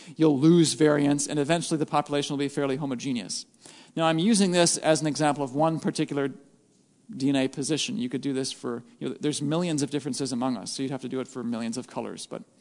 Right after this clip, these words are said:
that gets messy too. And it doesn't matter which color you pick, you know, the principle is the same. You pick out a few. Statistically then, over time, your population has a strong probability of being homogeneous.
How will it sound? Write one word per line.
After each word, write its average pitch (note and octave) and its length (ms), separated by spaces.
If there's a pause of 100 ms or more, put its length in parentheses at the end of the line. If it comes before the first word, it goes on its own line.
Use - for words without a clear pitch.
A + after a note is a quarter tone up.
(680)
that - 160
gets - 180
messy B2+ 220
too. D3+ 260 (160)
And D3 120
it D3 40
doesn't E3 260
matter D#3 260
which C#3 240
color G3 200
you F3 100
pick, F3 380
you D3 80
know, C3+ 140 (360)
the D3+ 120
principle E3+ 440
is C#3 120
the C#3 60
same. B2 300
You A#2+ 100
pick D#3+ 200
out D3 120
a C#3 60
few. D#3+ 400 (300)
Statistically G3 760
then, D#3 200
over F3 280
time, D3+ 380
your D3+ 140
population C#3 640
has C#3 220
a C3 180
strong D#3 440
probability C#3 640
of A#2+ 240
being C#3 360
homogeneous. C#3 800